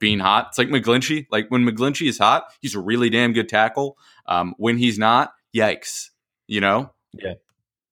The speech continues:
Speaker 2: Yeah, no, I, I'm with you. I'm with you. And we'll break all of this down here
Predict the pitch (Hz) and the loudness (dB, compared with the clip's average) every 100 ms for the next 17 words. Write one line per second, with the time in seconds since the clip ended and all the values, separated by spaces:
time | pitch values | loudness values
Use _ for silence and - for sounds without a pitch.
0 | _ _ 120 135 113 110 117 - 135 123 | _ _ 2 2 2 2 2 2 0 0
1 | 110 - 85 110 104 90 - 92 87 151 | -2 -2 -4 -4 -2 -2 -2 -2 0 2
2 | 175 156 139 123 98 101 90 92 - 90 | 2 2 2 2 2 2 2 -2 0 0
3 | 87 87 90 87 | 0 0 0 -2